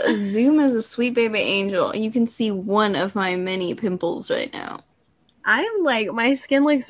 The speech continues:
Speaker 2: really good on Zoom. <laughs>
Speaker 1: Oh my God, it looks amazing. And also lately my cheeks have been red. I don't know why. Like, here.
Speaker 2: <laughs> Mine are kinda, my face is hot, but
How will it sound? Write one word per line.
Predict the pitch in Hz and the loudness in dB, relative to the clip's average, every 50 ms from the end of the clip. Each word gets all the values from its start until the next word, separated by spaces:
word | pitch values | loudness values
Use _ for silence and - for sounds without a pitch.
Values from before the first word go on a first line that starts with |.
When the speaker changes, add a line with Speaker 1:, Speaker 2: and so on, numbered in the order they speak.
| - | -12
Speaker 2:
really | - 185 185 202 196 190 185 185 | -10 -6 -2 0 0 2 0 0
good | 170 185 180 170 - | 0 0 0 0 -2
on | 120 120 - 240 220 | -2 -4 -2 -2 -2
Zoom. | 202 214 - 285 320 - - | -2 2 4 4 4 4 2
<laughs> | 240 - 370 - - - 302 | 0 4 4 4 6 8 8
Speaker 1:
Oh | 240 254 262 277 | 10 10 10 10
my | 277 277 | 10 8
God, | 254 247 233 226 | 8 8 6 6
it | 202 208 | 6 6
looks | 226 262 269 - | 4 4 4 4
amazing. | 277 226 208 202 208 208 220 220 196 185 160 - | 2 2 2 2 2 2 2 2 0 0 -2 -2
And | 190 202 208 | -2 -2 0
also | - - 165 208 214 214 - 214 | 2 4 4 4 4 4 2 2
lately | 202 196 196 202 - 196 196 | 2 2 2 0 0 -2 -2
my | 196 180 135 - | -2 -2 -4 -4
cheeks | - - - 202 196 - - | -6 -6 -6 -6 -6 -4 -2
have | 226 202 196 | -2 -2 0
been | 240 240 214 196 | 0 -2 -2 -2
red. | 196 190 185 185 185 190 - - | -2 -2 -2 -2 -4 -4 -4 -2
I | - 170 | -2 0
don't | 170 170 170 | 0 0 0
know | 156 - 160 | 0 -2 0
why. | 160 156 139 117 113 127 190 196 226 - _ _ _ _ _ _ _ _ _ _ _ _ _ _ - | 0 2 2 2 0 -2 -4 -6 -6 -10 _ _ _ _ _ _ _ _ _ _ _ _ _ _ -2
Like, | 220 196 180 - - - _ _ _ | 0 0 0 0 -2 -10 _ _ _
here. | _ - - - - - - - 185 156 - - - - - _ _ _ _ _ _ _ _ _ _ _ _ - 294 330 277 | _ -20 -20 -20 -20 -14 -10 -6 -6 -6 -6 -8 -12 -16 -20 _ _ _ _ _ _ _ _ _ _ _ _ 0 2 2 2
Speaker 2:
<laughs> | - - - - - _ _ - - 262 254 233 - _ _ _ - | 2 -4 -10 -16 -18 _ _ -20 -18 -18 -18 -18 -20 _ _ _ -10
Mine | 220 214 220 226 240 | -8 -6 -4 -4 -4
are | 240 | -6
kinda, | 233 - 233 220 214 - _ _ _ _ | -6 -6 -6 -6 -6 -8 _ _ _ _
my | - 233 294 359 381 320 - _ _ - - _ _ | -4 -2 -2 -2 -2 -6 -8 _ _ -20 -20 _ _
face | - 190 185 185 - | -2 -2 -2 -2 -4
is | 151 160 | -10 -12
hot, | - - 185 185 160 123 - - - _ _ - | -6 0 4 6 6 6 4 2 -6 _ _ -12
but | - - 147 127 101 - | -6 -4 -2 -2 -2 -4